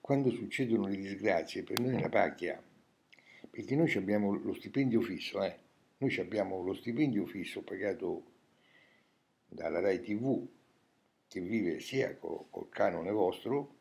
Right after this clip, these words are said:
col canone vostro, che anche con tutto un, un apparato pubblicitario, è una pacchia, eh, è una pacchia. Beh, insomma, no-, no-, noi abbiamo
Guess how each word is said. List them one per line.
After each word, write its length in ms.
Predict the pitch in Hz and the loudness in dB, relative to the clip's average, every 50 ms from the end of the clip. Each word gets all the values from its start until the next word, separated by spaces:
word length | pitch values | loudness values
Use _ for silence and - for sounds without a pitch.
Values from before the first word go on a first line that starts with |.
| _ _ | _ _
col 140 | - - - _ | -20 -20 -20 _
canone 360 | - - - - 87 107 131 | -8 -8 -8 -6 -6 -4 -4
vostro, 420 | 143 120 80 87 - - - - 78 | -2 0 -2 -2 -2 -2 -4 -4 -4
che 120 | 85 87 | -4 -8
anche 240 | 98 104 - - 80 | -8 -8 -10 -12 -10
con 240 | 82 87 82 78 78 _ _ _ _ _ _ _ _ _ _ _ _ _ _ | -8 -8 -8 -8 -10 _ _ _ _ _ _ _ _ _ _ _ _ _ _
tutto 340 | - 107 101 104 - - 95 | -10 -10 -10 -8 -6 -6 -6
un, 280 | 87 85 82 80 80 78 - - _ _ _ _ _ _ _ _ _ _ | -4 -4 -6 -8 -10 -12 -16 -20 _ _ _ _ _ _ _ _ _ _
un 140 | - 92 92 | -8 -6 -6
apparato 460 | 90 - - - 95 98 95 85 87 85 | -6 -4 0 0 2 4 4 2 0 -4
pubblicitario, 1000 | 87 85 82 - - 90 85 - 104 104 95 80 76 73 78 78 80 - - - _ _ | -4 -8 -10 -8 -6 -6 -4 -2 0 0 0 0 0 -2 -2 -2 -4 -4 -6 -12 _ _
è 80 | _ - | _ -10
una 120 | 87 80 | -10 -8
pacchia, 540 | - - 98 85 - - - 87 82 76 80 | -4 0 -2 -2 -2 -4 -6 -6 -4 -2 -2
eh, 220 | 85 85 82 - - _ _ _ _ _ _ _ _ _ _ _ _ _ _ _ _ _ | -4 -4 -6 -8 -12 _ _ _ _ _ _ _ _ _ _ _ _ _ _ _ _ _
è 60 | - | -10
una 120 | 85 82 82 | -8 -8 -4
pacchia. 500 | - 92 92 87 - - - 85 76 - - _ _ _ _ _ _ _ _ _ _ _ _ _ _ _ _ _ _ - - - - - _ _ | 0 0 0 0 0 -4 -10 -10 -10 -12 -16 _ _ _ _ _ _ _ _ _ _ _ _ _ _ _ _ _ _ -20 -20 -20 -20 -20 _ _
Beh, 120 | - 170 | 0 0
insomma, 500 | 143 - - - - 123 - - - - - | 0 0 0 0 0 0 0 0 -6 -8 -8
no-, 140 | - 135 113 | -6 -6 -4
no-, 180 | - 123 127 127 | -2 0 0 2
noi 200 | 127 147 147 123 | 2 2 2 2
abbiamo 540 | 95 92 98 98 101 92 90 87 82 80 | 2 0 0 0 0 0 0 -2 -4 -6